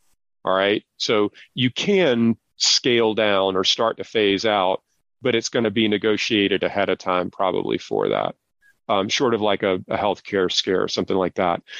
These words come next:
But the real piece, and I think the crux of the matter, comes down into the equity component that a seller would roll into a parent company. So who is the parent company? How long have they been in business?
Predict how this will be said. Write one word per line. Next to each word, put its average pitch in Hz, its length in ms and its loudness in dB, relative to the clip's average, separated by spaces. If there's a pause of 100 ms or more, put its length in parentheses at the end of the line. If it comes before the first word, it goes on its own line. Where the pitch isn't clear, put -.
(260)
But 135 120 -6
the 151 120 0
real 190 420 2
piece, 127 340 0
and 113 120 2
I - 20 2
think 131 200 -2
the 110 60 -2
crux - 360 -4
of 120 60 0
the 107 40 2
matter, 107 420 2 (560)
comes 135 280 0
down 123 240 2
into 110 160 0
the 107 160 2
equity 101 400 0
component 95 640 0 (320)
that 110 160 2
a 104 40 0
seller 127 460 2
would 120 160 0
roll 104 520 2
into 107 760 0 (240)
a 117 80 -4
parent 104 420 -2
company. - 600 -4 (320)
So - 160 -4
who 185 240 0
is 165 160 2
the 135 100 -4
parent 113 480 -2
company? 92 680 -2 (520)
How 123 160 0
long 117 340 2
have 139 80 0
they 123 140 0
been 107 240 0
in 98 160 0
business? 95 720 -2